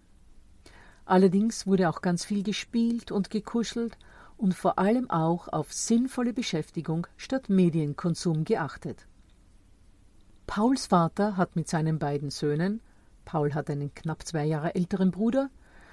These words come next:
immer sehr viele Männerdinge gemacht. Rumbalgen, im Garten zelten, Fußball spielen, Handwerken. Und so verbindet die drei Männer auch heute noch eine sehr innige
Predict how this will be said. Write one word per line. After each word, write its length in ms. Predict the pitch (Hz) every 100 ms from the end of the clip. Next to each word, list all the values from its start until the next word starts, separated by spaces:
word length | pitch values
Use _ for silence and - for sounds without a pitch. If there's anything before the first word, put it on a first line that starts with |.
| - - -
immer 280 | 214 214
sehr 460 | 196 - 214 214 196
viele 300 | - 185 160
Männerdinge 540 | 156 151 139 143 143
gemacht. 480 | 123 135 117 - - -
Rumbalgen, 1120 | 170 170 170 170 165 156 156 143 156 151 165 -
im 200 | 226 220
Garten 480 | 175 147 151 175 170
zelten, 680 | - 160 151 - 151 143 143
Fußball 560 | - - 196 185 180 156
spielen, 600 | - 180 156 151 156 151
Handwerken. 760 | 175 170 165 160 160 160 160 - _ - - - - -
Und 160 | 254
so 340 | - 240 277 311
verbindet 760 | - - 180 170 170 - -
die 80 | 175
drei 240 | - 156
Männer 380 | 160 170 202 240
auch 240 | 180 - 180
heute 320 | 180 190 208
noch 260 | 196 208
eine 260 | - 160 151
sehr 480 | - - 180 190 -
innige 420 | 160 156 143 151